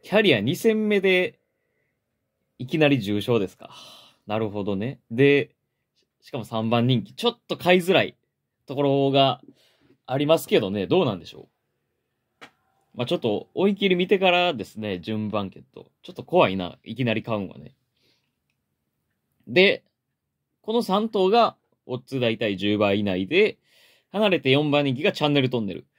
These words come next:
えー、十点五倍。チャンネルトンネル十点五倍で買えるんやったら美味しいですけどね、割と。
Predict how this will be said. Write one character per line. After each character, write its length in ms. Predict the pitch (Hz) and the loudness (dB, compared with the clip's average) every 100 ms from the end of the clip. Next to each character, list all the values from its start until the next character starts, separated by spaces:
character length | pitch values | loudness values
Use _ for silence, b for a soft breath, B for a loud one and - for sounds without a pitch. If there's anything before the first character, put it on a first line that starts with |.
| _ _ _ | _ _ _
え 100 | - | -6
ー、 40 | 113 | 0
十 140 | 165 | 0
点 220 | - 107 | 0 -6
五 60 | 90 | -6
倍。 200 | 90 - | -6 -8
チ 120 | - | -6
ャ 40 | 403 | -4
ン 120 | 453 | 0
ネ 80 | 415 | 2
ル 100 | 381 | 2
ト 140 | 392 | 2
ン 60 | 240 | 2
ネ 100 | 139 | 0
ル 80 | 110 | 0
十 200 | 151 226 | -2 -2
点 240 | 170 135 | 0 0
五 100 | 110 | 0
倍 160 | 110 113 | 0 0
で 80 | 123 | 0
買 180 | 170 | 0
え 60 | 180 | 0
る 80 | 160 | 0
ん 20 | |
や 80 | 101 | -4
っ 20 | |
た 80 | 87 | -4
ら 40 | 104 | -2
美 80 | |
味 60 | 120 | -2
し 160 | 127 160 | -2 -2
い 40 | |
で 80 | 95 | -4
す 100 | - | -10
け 80 | 82 | -16
ど 60 | |
ね、 180 | 82 80 | -16 -12
割 220 | 87 92 | -8 -8
と。 260 | - 90 | -8 -12